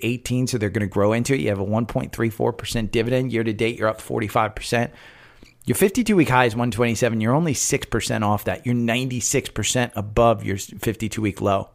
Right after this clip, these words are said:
of sixty dollars. Target price is one twenty-four. So here at one nineteen, it's still expensive. So I like it.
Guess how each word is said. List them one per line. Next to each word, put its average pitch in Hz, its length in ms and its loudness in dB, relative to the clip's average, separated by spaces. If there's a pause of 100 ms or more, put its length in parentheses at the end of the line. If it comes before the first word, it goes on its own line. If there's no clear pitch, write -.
(180)
of 101 100 -4
sixty - 360 -4
dollars. 78 400 -8 (520)
Target 160 240 6
price 151 260 6
is 117 140 -2
one 127 200 2
twenty-four. 107 600 -2
So 123 160 2
here 175 320 6
at 123 140 2
one 139 200 4
nineteen, 139 600 0
it's 123 200 -4
still 107 460 0
expensive. 90 720 -4 (720)
So - 280 0
I 135 120 4
like 143 400 6
it. 185 260 4